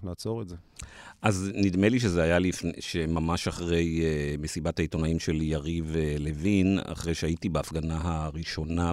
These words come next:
Speaker 2: בתל אביב, אה, כתבתי שכדי שהעסק הזה יצליח, היו אז, אמרו שיהיו שמונים אלף איש,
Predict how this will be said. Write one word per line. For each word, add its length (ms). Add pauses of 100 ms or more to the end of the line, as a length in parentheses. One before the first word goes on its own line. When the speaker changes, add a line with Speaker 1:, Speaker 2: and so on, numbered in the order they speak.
(100)
Speaker 2:
בתל 1080
אביב, 500 (200)
אה, 340
כתבתי 920 (100)
שכדי 720
שהעסק 500
הזה 180
יצליח, 800 (460)
היו 240
אז, 140
אמרו 380
שיהיו 340
שמונים 340
אלף 180
איש, 340